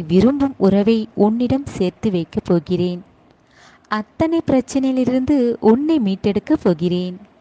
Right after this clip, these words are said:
உனக்கு பரிசு தரப் போகிறேன். அது என்ன தெரியுமா?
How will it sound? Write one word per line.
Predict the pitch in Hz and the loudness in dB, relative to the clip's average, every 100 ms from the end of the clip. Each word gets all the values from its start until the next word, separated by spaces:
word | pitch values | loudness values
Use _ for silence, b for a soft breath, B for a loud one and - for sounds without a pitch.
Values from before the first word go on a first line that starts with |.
| _ _ _ b b b b | _ _ _ b b b b
உனக்கு | 226 240 285 320 - | -2 -2 -4 -4 0
பரிசு | 214 214 214 254 | 0 0 0 -2
தரப் | - 208 220 - | -2 0 0 0
போகிறேன். | 190 175 190 190 190 - | 0 0 0 -2 -4 -6
அது | 190 185 - | -4 -4 -2
என்ன | 190 190 294 | -2 -2 0
தெரியுமா? | 254 185 180 175 226 | 0 2 2 2 -2